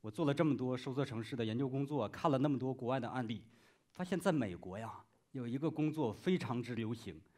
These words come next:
同时在中国引入过来又非常有前景，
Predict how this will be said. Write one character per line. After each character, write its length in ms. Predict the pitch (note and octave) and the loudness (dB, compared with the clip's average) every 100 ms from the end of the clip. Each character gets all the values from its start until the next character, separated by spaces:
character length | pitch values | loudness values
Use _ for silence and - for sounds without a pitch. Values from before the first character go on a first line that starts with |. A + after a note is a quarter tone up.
| _ _ _ - | _ _ _ -14
同 240 | - D3+ | -4 -2
时 220 | D#3+ B2 | -2 -2
在 120 | C#3 C3+ | 2 2
中 240 | - E3+ | 2 0
国 140 | C3+ | 2
引 160 | C3+ A2+ | 2 0
入 160 | G2 C3 | 0 -2
过 140 | C3+ | 0
来 120 | G#2 | 0
又 120 | A2 | -2
非 180 | G#2 D3+ | -2 -2
常 140 | C3+ C3 | 2 0
有 100 | F#2+ | -2
前 220 | G2 | -4
景， 120 | A#2 | -4